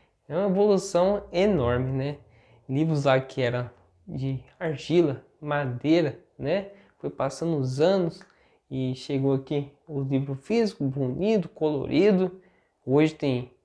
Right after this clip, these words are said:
e-book, que é um livro digital, e até audiobook, né? Aonde nós vamos parar, né? <laughs> Que continue evoluindo.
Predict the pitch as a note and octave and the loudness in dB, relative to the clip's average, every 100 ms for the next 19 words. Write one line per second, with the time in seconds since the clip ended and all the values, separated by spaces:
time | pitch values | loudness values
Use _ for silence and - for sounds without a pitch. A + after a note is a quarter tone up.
0 | _ - C3+ B2 B2+ G3+ A#3 - - _ | _ -6 -6 -4 2 4 2 -6 -20 _
1 | B2+ B2+ B2+ E3 D3 D3+ E3 - - A3+ | -8 -2 2 2 2 0 -2 -2 -2 -2
2 | B3 _ _ _ _ D3 D3 - G#3 - | -2 _ _ _ _ -2 0 2 0 0
3 | - - F3+ F#3+ D3+ C3+ E3+ - D3+ F3+ | -14 0 4 6 6 4 2 2 -4 -4
4 | F3+ - - E3+ A#3+ B3 A#3+ A3+ F#3+ G#3 | -6 -20 -6 4 6 6 6 4 4 4
5 | A3 A3 G#3+ D#3+ C#3 D3+ D#3 D#3 E3 D#3 | 4 2 2 4 4 2 -4 -2 0 2
6 | D#3 E3+ - - _ - D#3 - G#3+ - | -2 -10 -18 -20 _ -6 -6 0 0 2
7 | G3 A3 D4 D#4 E4+ D#4+ F3 C3+ | 4 6 6 6 4 4 4 0